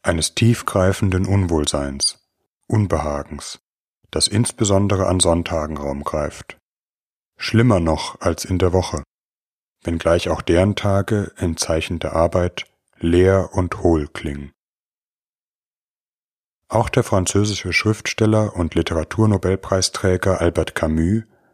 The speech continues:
lässt den Fremden in seinem gleichnamigen Roman den berühmt gewordenen Satz sagen:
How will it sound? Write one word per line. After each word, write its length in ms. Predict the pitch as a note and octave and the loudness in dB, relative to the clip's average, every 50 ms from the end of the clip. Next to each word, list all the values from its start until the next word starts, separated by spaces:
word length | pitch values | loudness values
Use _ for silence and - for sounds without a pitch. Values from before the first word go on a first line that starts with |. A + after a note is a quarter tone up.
| _ _ _ | _ _ _
lässt 520 | - F2+ F#2 F#2+ - - - - - - - - | 0 0 2 2 2 -2 -4 -8 -12 -12 -2 0
den 260 | E2+ D#2+ D#2 D2 - | 0 0 0 -2 -6
Fremden 720 | - - - F2+ G2 A#2 A#2+ - - - - F2+ F#2+ F#2+ - _ _ _ _ _ _ _ | -10 -2 0 2 2 2 2 0 -2 -4 -4 -4 -4 -6 -10 _ _ _ _ _ _ _
in 140 | - F#2+ | -6 -4
seinem 320 | E2+ - D#2 D#2 D#2+ D#2+ D#2+ | 0 0 0 0 0 -4 -2
gleichnamigen 680 | - D#2 D#2 E2+ - - G#2 F#2 F2+ F2+ F2 E2 E2+ | 0 0 0 0 0 0 0 0 2 0 0 -2 -2
Roman 580 | E2 D#2 D#2 D2+ D2 D2+ D2+ D#2+ F2+ F#2+ F#2+ - _ _ _ _ _ _ _ _ _ _ _ - | -2 -2 -2 0 -2 0 0 -2 -2 -2 -6 -10 _ _ _ _ _ _ _ _ _ _ _ -4
den 140 | - F2+ | -2 0
berühmt 380 | - F#2+ F2 G#2 B2 C#3 - - | 0 0 4 4 4 2 2 0
gewordenen 520 | - A#2 G2+ F#2+ F2+ F#2 G2 G2+ F#2 F2 | 0 2 2 4 2 2 2 0 -2 -4
Satz 340 | E2+ - F#2 F#2 - - - | -2 -4 -4 -4 -6 -10 -6
sagen: 520 | - G2 F#2+ F#2+ F#2+ - - G2 F#2+ F#2+ | -4 -2 0 0 -2 -2 -4 -6 -6 -6